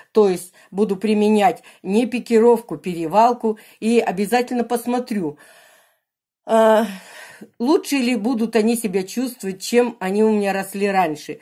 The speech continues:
Обязательно все вам покажу и расскажу. Ну, еще раз говорю, что сажаем все в разные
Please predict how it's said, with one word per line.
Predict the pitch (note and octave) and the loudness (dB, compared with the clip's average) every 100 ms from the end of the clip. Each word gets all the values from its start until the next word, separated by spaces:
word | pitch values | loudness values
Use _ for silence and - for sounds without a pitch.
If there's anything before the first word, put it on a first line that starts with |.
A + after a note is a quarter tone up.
| _ _ - | _ _ -4
Обязательно | B3 A#3+ B3 G3+ G#3 - D3 D3+ | -4 -2 -4 0 -2 -2 -8 -8
все | D3+ G#3 F3+ | -8 -6 -6
вам | E3 | -8
покажу | E3+ - E3 G#3 A3 _ _ | -10 -10 -8 -6 -8 _ _
и | A3 A3+ | 0 2
расскажу. | G#3 F#3 - F3 D3+ C#3 C#3 _ _ _ _ _ _ _ _ _ _ | 0 -4 -4 -4 -4 -10 -14 _ _ _ _ _ _ _ _ _ _
Ну, | A#3+ - _ _ _ _ _ - | -10 -10 _ _ _ _ _ -14
еще | F#3+ - G#3+ F3+ | -10 -8 -4 -4
раз | D3+ C3 | -4 -8
говорю, | D3 C#3 C3+ C#3 C#3 _ _ | -10 -8 -10 -12 -14 _ _
что | - - E3+ B2+ _ _ _ _ _ _ _ | -16 -6 -4 -6 _ _ _ _ _ _ _
сажаем | - F3 E3 G#3 C4 C4+ C4+ C4 B3+ _ _ _ _ _ | -2 0 4 4 6 4 0 -6 -14 _ _ _ _ _
все | - G#3 F#3+ | -10 -4 -2
в | |
разные | G3 F#3 E3 D3+ D#3+ D#3 C#3+ | 2 2 2 -2 -6 -6 -6